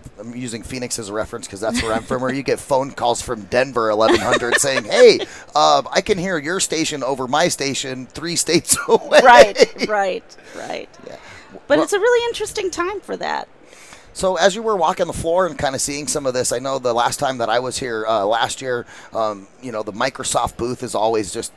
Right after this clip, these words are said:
Speaker 1: absolutely amazing. They go, you know, way out of control, and I haven't even had time to venture eight feet past, uh, the broadcast booth. So can you set a little bit of a,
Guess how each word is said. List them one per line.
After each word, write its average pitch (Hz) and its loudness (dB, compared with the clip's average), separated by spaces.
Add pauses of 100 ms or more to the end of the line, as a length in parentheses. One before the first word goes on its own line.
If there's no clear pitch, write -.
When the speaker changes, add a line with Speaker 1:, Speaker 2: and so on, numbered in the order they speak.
Speaker 1:
absolutely 110 -4
amazing. 90 -6
They 101 -6 (240)
go, 107 -2 (280)
you 110 -14
know, 101 -6
way 120 2
out 110 2
of 107 -6
control, 120 -4
and 110 -2
I 104 -6
haven't 139 -2
even 127 -8
had 123 -6
time 123 -4
to 110 -8
venture 113 -6
eight 123 -8
feet 123 -10
past, 117 -4 (240)
uh, 110 0
the 110 -6
broadcast 113 -4
booth. 117 -10
So 135 -4
can 135 -10
you 147 -10
set 160 -2
a 127 -6
little 135 -2
bit 123 -4
of 120 -2
a, 104 4